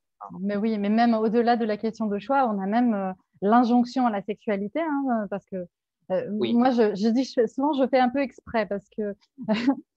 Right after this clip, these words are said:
Speaker 1: j'essaie de, de marketer, <laughs> de, d'appliquer des principes, euh, capitalistes,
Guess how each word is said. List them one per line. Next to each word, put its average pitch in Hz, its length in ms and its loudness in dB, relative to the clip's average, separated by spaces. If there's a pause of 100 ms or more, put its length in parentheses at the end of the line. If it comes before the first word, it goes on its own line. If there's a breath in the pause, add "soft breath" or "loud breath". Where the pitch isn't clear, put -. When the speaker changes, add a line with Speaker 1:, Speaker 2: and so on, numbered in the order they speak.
(180)
Speaker 1:
j'essaie 269 340 2
de, 247 260 4
de 226 340 2
marketer, 302 720 4
<laughs> 254 1160 -2
de, 226 240 4
d'appliquer 202 420 0
des 208 80 2
principes, 190 480 -4
euh, 175 140 0
capitalistes, 185 600 0